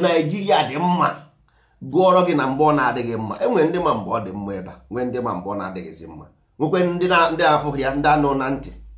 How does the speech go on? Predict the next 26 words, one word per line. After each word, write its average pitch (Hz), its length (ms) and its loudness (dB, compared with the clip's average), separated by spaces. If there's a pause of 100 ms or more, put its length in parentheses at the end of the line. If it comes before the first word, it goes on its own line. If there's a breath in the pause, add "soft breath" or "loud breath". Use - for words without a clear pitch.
(540)
Ị - 80 -14
ghọtago? 110 300 -8 (140)
Ọ 127 60 -8
ya 135 60 -4
ka 131 120 -6
m 104 60 -8
ji 87 60 -12
wee 90 140 -8
gụọrọ 98 320 -8
gị 87 60 -12
ya. - 80 -18 (480)
Ihe 262 140 2
anyị 311 240 4
ji 208 120 0
ekwu 185 200 4
maka 156 240 2
nsọ 160 220 2
ala 117 320 4
abụghị 135 380 0
ya. 135 80 -2 (180)
Last 143 280 -4
time, 120 220 -2
a 127 120 -2
gwara 107 200 -4
m 92 60 -8
ụnụ, 110 220 -6